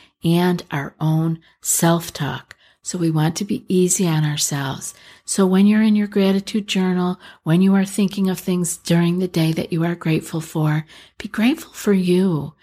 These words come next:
Be grateful that you are taking this journey of self-discovery,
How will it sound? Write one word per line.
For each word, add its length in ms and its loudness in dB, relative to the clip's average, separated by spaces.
Be 120 0
grateful 500 0
that 180 -2
you 140 0
are 80 0
taking 480 0
this 220 -2
journey 680 0
of 100 -4
self-discovery, 1200 0